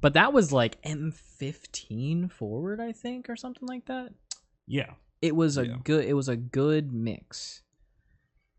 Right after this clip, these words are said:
Speaker 1: and it had, it had a different place, play style.
Speaker 2: My, my thing was, so, like, I started playing, was M twelve, like, Shards and all that shit,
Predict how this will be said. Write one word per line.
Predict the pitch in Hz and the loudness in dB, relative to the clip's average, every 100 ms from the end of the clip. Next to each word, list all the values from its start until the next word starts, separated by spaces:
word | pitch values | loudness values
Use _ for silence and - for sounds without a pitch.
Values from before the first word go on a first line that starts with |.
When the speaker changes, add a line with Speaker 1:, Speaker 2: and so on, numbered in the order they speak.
| _ | _
Speaker 1:
and | 113 110 110 | -4 -2 -2
it | 113 | -4
had, | 131 120 113 113 107 117 127 | -6 -6 -4 -4 -6 -10 -6
it | 147 | -4
had | 147 | -2
a | 127 | -2
different | 101 107 104 120 113 | -4 -8 -8 -8 -6
place, | 123 127 | -4 -6
play | - 120 131 | -6 -6 -6
style. | - 120 117 - - - _ _ _ _ _ - - | -8 -12 -12 -14 -18 -20 _ _ _ _ _ -16 -2
Speaker 2:
My, | 220 247 - | 0 0 -2
my | 180 269 | -2 -2
thing | - 185 151 | -2 -2 0
was, | 127 113 104 - | 0 -2 -4 -10
so, | - 151 | -8 -4
like, | 139 131 - - _ _ _ _ _ _ 107 _ | -2 -4 -8 -20 _ _ _ _ _ _ -20 _
I | 123 156 | -10 -8
started | - 185 170 135 | -8 -6 -4 -6
playing, | - 131 127 120 117 110 104 - _ _ _ _ _ _ _ _ _ _ _ _ _ _ _ _ _ _ _ _ - - - | -6 -6 -4 -4 -6 -8 -10 -14 _ _ _ _ _ _ _ _ _ _ _ _ _ _ _ _ _ _ _ _ -20 -20 -20
was | - - | -20 -10
M | 156 | -10
twelve, | 175 139 131 156 | -8 -10 -10 -10
like, | 117 95 - | -12 -12 -14
Shards | - 98 110 120 | -12 -12 -12 -12
and | 117 | -12
all | 123 | -12
that | 113 - | -14 -16
shit, | - 127 | -16 -16